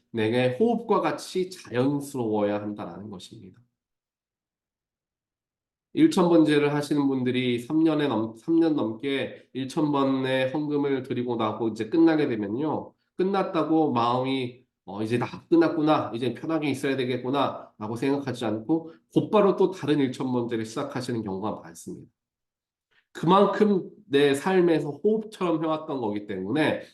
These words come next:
나에게 습관이 되어 있었던 거죠. 그리고 일천 번 제를 하시는 분들은 새벽 예배에 매일 나오세요. 그러니까 일천 번 제를 일주일 동안 다 모아가지고 주일에 헌금하는 게 아니라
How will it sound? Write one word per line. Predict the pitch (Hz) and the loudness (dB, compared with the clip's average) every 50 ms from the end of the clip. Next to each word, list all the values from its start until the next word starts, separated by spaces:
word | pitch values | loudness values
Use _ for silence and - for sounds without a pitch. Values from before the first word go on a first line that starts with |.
| _ | _
나에게 | - 101 98 90 92 95 | -6 -6 -6 -4 -6 -8
습관이 | 92 - - - _ - 214 190 190 160 | -10 -12 -16 -8 _ 4 4 6 6 6
되어 | 139 120 107 95 | 4 4 2 0
있었던 | - - - 104 - 104 92 92 95 | -2 -4 -10 -10 -10 -10 -12 -12 -12
거죠. | 87 - - - - _ _ _ _ _ _ _ _ _ _ | -14 -18 -18 -20 -20 _ _ _ _ _ _ _ _ _ _
그리고 | - 170 170 190 190 208 196 180 147 | 4 6 6 8 8 8 8 8 8
일천 | 165 196 190 - 220 208 190 | 6 4 4 2 0 0 0
번 | 196 185 180 | 2 2 2
제를 | 175 170 165 165 | 2 2 2 2
하시는 | 160 160 - 165 160 156 | 0 0 0 0 0 0
분들은 | 156 147 139 143 147 165 196 185 131 - - - _ _ _ _ | 0 -2 -4 -4 -4 -2 0 0 -2 -2 -6 -14 _ _ _ _
새벽 | - - 208 214 220 208 208 190 | -4 -2 0 2 2 2 2 2
예배에 | 180 165 175 170 170 147 | 2 2 2 2 2 0
매일 | 110 104 104 120 143 135 110 | 0 -2 -2 0 0 0 -2
나오세요. | 101 - - 113 147 151 147 107 90 87 87 - _ _ _ _ _ _ _ _ | -4 -8 -10 -10 -8 -8 -8 -10 -12 -12 -14 -18 _ _ _ _ _ _ _ _
그러니까 | - 160 156 175 170 | -4 -2 0 4 4
일천 | 160 151 160 160 - 202 180 180 | 6 6 6 6 4 2 0 0
번 | 175 165 | 0 2
제를 | 170 170 165 170 160 139 - - - - - - _ _ | 2 2 2 2 2 0 -2 -6 -12 -18 -20 -20 _ _
일주일 | 160 170 185 180 175 190 190 185 - | 2 2 2 2 2 0 -2 0 -2
동안 | 190 170 170 165 - | -2 0 0 0 0
다 | 117 120 131 147 165 170 165 147 | 0 -2 0 2 2 2 2 0
모아가지고 | 117 117 123 143 151 156 156 151 147 135 - 139 127 123 147 156 156 147 135 | 0 -2 0 2 2 2 2 0 -2 -6 -8 -10 -12 -10 -6 -4 -4 -4 -4
주일에 | - - 143 139 147 147 147 | -8 -6 -2 -2 -2 -2 -2
헌금하는 | 143 143 143 147 151 143 139 139 139 139 131 | -4 -4 -4 -4 -6 -6 -6 -4 -4 -4 -4
게 | 123 | -4
아니라 | 113 95 92 90 95 131 160 - 123 - - - | -4 -4 -4 -4 -2 0 0 0 0 -2 -6 -12